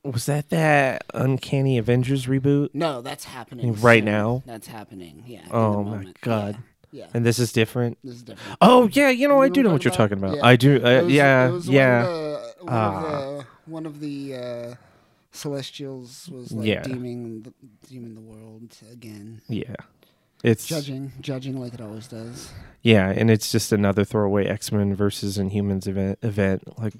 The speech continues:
Speaker 1: they've had over the last, like, fifteen years. What, like, six
Speaker 2: So
Speaker 1: of them? So
Speaker 2: many
Speaker 1: it's,
Speaker 2: of them.
Speaker 1: it's
Speaker 2: Stop with those events. Just
Speaker 1: Yeah.
Speaker 2: stop.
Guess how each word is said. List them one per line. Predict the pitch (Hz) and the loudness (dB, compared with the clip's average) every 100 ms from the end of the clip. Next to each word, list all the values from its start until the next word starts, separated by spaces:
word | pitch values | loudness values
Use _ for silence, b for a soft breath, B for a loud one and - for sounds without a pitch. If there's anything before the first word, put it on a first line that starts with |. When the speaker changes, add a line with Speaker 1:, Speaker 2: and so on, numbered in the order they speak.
| - _ - | -20 _ 0
Speaker 1:
they've | 113 | 0
had | 123 104 | 4 4
over | 95 101 | 4 -2
the | 101 | -2
last, | 98 98 - | -4 -6 -10
like, | - | -8
fifteen | 107 - 101 | -8 -6 -8
years. | 98 98 95 98 | -6 -6 -6 -6
What, | 85 | -4
like, | 92 104 | -4 -4
six | - 208 202 | -2 0 2
Speaker 2:
So | 151 | 4
Speaker 1:
of | |
them? | 175 226 | 4 0
So | - 156 143 143 | 0 2 4 2
Speaker 2:
many | 135 | 0
Speaker 1:
it's, | - - - | -4 -12 -14
Speaker 2:
of | 87 | -16
them. | 80 85 | -14 -14
Speaker 1:
it's | - | -14
Speaker 2:
Stop | - 80 - | -16 -18 -20
with | - - | -20 -20
those | 85 - | -20 -20
events. | 92 101 101 - - - | -20 -20 -20 -20 -20 -8
Just | - | 2
Speaker 1:
Yeah. | 269 | 4
Speaker 2:
stop. | 190 143 131 | 2 -8 -10